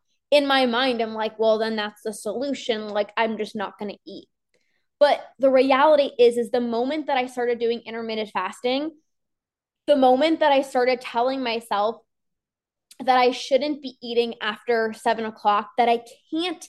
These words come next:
eat at night, was literally the moment that I started to binge even more in the evening.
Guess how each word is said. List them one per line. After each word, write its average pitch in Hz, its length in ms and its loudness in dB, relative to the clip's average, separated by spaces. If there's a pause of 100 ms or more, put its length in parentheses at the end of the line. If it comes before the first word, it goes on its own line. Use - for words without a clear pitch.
eat 240 160 -8
at 202 220 -4
night, 214 320 -4 (600)
was 247 220 0
literally 285 600 0
the 254 140 0
moment 226 520 -4
that 226 120 0
I 220 80 -2
started 220 560 -6
to 254 100 -8
binge 196 560 -8 (140)
even 196 420 -4 (140)
more 190 360 -6
in 202 120 -12
the 98 120 -10
evening. 104 340 -16